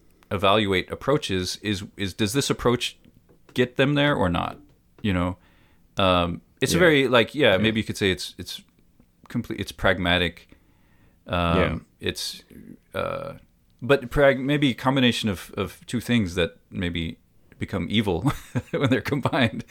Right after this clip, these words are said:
Speaker 1: <laughs> So maybe pragmatism and, you know, seeing humans as just a collection of behaviors.
Speaker 2: Right, right.
Speaker 1: You know,
Speaker 2: Yeah.
Speaker 1: rather than people with, you know, a real internal reality that,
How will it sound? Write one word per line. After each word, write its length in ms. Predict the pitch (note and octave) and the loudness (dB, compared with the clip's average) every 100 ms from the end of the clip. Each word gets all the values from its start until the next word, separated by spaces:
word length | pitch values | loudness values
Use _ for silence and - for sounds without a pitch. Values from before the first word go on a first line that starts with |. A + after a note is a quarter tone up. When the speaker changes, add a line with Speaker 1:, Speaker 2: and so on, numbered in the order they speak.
| - | -16
Speaker 1:
<laughs> 220 | - - - | -10 -8 -2
So 140 | - | 0
maybe 220 | B2+ A2+ A2 | 2 2 0
pragmatism 800 | A2+ A2 A2 - G#2+ G#2 G2+ G#2 - - - | 2 2 2 0 -2 0 -2 -4 -14 -20 -6
and, 400 | G2 F#2 F2 E2 | -2 0 -2 -4
you 100 | G#2+ | -2
know, 140 | G2 F#2 | -2 -2
seeing 340 | - A2 G2 | 0 2 2
humans 340 | F2+ G2 F#2+ F2+ | 2 2 2 0
as 160 | E2+ F2 | -2 -4
just 200 | F#2 - | -6 -6
a 60 | |
collection 420 | - G#2+ G2+ - | 0 0 2 0
of 140 | G2 E2+ | -4 -2
behaviors. 640 | F2 G#2 G2 E2 E2+ - - _ _ _ _ _ _ _ | 2 4 2 -2 -10 -14 -18 _ _ _ _ _ _ _
Speaker 2:
Right, 440 | G#2 G#2+ F#2+ D2 - - | -2 0 2 -2 -6 -8
right. 320 | F2 C#2+ - - - _ _ _ - | -6 -8 -14 -20 -20 _ _ _ -10
Speaker 1:
You 140 | G2 | -4
know, 180 | F2 E2+ | -2 -2
Speaker 2:
Yeah. 200 | F2 D2 | -4 -2
Speaker 1:
rather 260 | A#2+ A2 G#2+ | 2 4 4
than 280 | G2+ F2+ F2+ - | 2 0 -4 -6
people 320 | A#2 F#2+ F2 | -4 -2 -2
with, 300 | F2 - - _ _ _ _ _ _ _ | -2 -4 -12 _ _ _ _ _ _ _
you 100 | F2 | -4
know, 220 | E2 E2 | -2 -4
a 60 | F2 | -2
real 220 | F#2+ F2+ | 0 0
internal 480 | G#2 G#2 - G#2+ F#2 | 0 -2 0 0 0
reality 600 | F2+ E2+ F#2 F#2+ E2 D#2 - _ _ _ | 2 4 4 2 0 -4 -10 _ _ _
that, 260 | - D#2+ | -2 -2